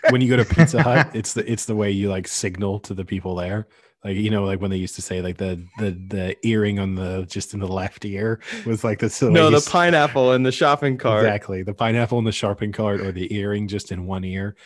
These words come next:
Speaker 1: If you go to Pizza Hut and you go, like, "Hey, could I please have the hot dog crust, please?" Wink, wink. <laughs> And
Speaker 2: Wait,
Speaker 1: then they go, like,
Speaker 2: well
Speaker 1: "Oh, yeah, go upstairs."
Speaker 2: Wait, pineapple in the shopping cart?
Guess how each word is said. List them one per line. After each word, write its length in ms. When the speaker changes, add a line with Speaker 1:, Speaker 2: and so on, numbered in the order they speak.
Speaker 1:
If 120
you 60
go 140
to 100
Pizza 360
Hut 180
and 100
you 80
go, 160
like, 220
"Hey, 200
could 100
I 80
please 240
have 100
the 100
hot 320
dog 240
crust, 460
please?" 420
Wink, 340
wink. 480
<laughs> 120
And 120
Speaker 2:
Wait, 120
Speaker 1:
then 100
they 120
go, 140
like, 120
Speaker 2:
well 240
Speaker 1:
"Oh, 40
yeah, 220
go 200
upstairs." 580
Speaker 2:
Wait, 320
pineapple 520
in 120
the 80
shopping 400
cart? 320